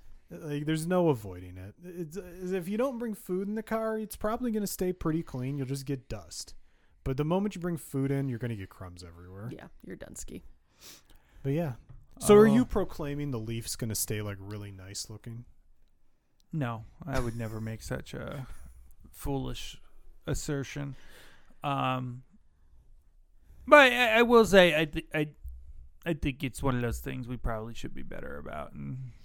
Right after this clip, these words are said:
Speaker 3: actually, eh, we're not gonna, we'll never be the people who clean it monthly or
Speaker 2: No, but I was
Speaker 3: But
Speaker 2: getting in the habit of, like, every couple months, especially with the baby, you gotta just get into the Escape and, like, vacuum it out
Speaker 3: Yeah.
Speaker 2: and just
Speaker 1: Yeah.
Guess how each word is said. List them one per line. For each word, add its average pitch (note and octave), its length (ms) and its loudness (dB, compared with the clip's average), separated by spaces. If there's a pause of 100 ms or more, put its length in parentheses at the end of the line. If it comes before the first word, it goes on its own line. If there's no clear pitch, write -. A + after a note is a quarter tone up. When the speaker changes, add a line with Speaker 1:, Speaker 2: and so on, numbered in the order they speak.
(140)
Speaker 3:
actually, C#2 480 -10 (1200)
eh, C#3 200 -6
we're F3+ 160 2
not F#3 180 6
gonna, F3 220 2
we'll D#3 160 2
never E3 340 2
be D3+ 160 2
the C#3+ 80 -2
people C3+ 300 -2
who B2 120 -4
clean B2+ 300 -4
it B2+ 120 -6
monthly A#2+ 760 -4 (480)
or A#2 640 -6 (480)
Speaker 2:
No, E4+ 100 6
but C4 140 6
I D#4+ 120 6
was D4 160 2
Speaker 3:
But - 60 0
Speaker 2:
getting B3+ 140 0
in A#3 120 0
the G3+ 100 2
habit F#3 420 -2
of, F3+ 240 -6
like, E3+ 220 -8
every F3 240 -10
couple F3 320 -8
months, D#3 320 -12
especially G#3+ 420 -4
with F3 120 -4
the E3 80 -12
baby, D#3+ 360 -6
you C3+ 220 -14
gotta D3+ 280 -10
just - 220 -12
get F3+ 140 -8
into E3+ 120 -12
the C#3 160 -16
Escape - 480 -10
and, C#3 160 -12
like, C3 200 -16
vacuum D#3 440 -12
it D#3 100 -14
out C#3+ 540 -8
Speaker 3:
Yeah. B2 200 -8
Speaker 2:
and A#2+ 80 -8
just - 520 -14
Speaker 1:
Yeah. G2 300 -10